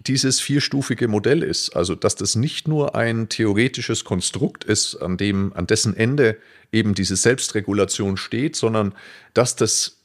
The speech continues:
dieses Modell total seine Berechtigung hat und dass das wirklich ein ganz großer Schlüssel ist, dass Selbstregulation ein ganz wichtiger Schlüssel ist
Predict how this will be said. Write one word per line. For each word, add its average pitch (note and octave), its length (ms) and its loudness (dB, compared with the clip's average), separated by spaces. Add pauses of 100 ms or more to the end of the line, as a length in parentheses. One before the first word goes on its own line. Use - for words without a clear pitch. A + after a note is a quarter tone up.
dieses G#2+ 300 0
Modell G2+ 360 2
total D#3 380 -4
seine C3 220 0
Berechtigung A2+ 600 -2
hat - 180 -4
und F#2+ 200 -8
dass - 220 -4
das B2+ 300 0
wirklich A#2+ 320 -2
ein A2 80 -2
ganz C#3+ 280 -4
großer A#2+ 320 -4
Schlüssel - 360 -2
ist, - 200 -2
dass - 180 -4
Selbstregulation C3 1080 0
ein G2 180 -4
ganz C#3+ 380 0
wichtiger B2+ 400 -6
Schlüssel C#3 380 0
ist A#2 240 0